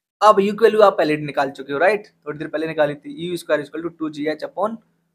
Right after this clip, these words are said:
two plus cot square theta, ठीक है, इसको यहाँ पे पुट कर दीजिए यू की स्क्वायर की जगह, तो आप सब सॉल्व करोगे तो आपको यहाँ पर मिल जाएगा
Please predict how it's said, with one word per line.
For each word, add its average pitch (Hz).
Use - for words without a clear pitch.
two 220
plus 180
cot 175
square 151
theta, -
ठीक 202
है, 196
इसको 190
यहाँ 165
पे 175
पुट 175
कर 175
दीजिए 196
यू 156
की 165
स्क्वायर 156
की 160
जगह, 156
तो -
आप 170
सब 185
सॉल्व 202
करोगे 147
तो 151
आपको 151
यहाँ 143
पर 151
मिल 139
जाएगा 139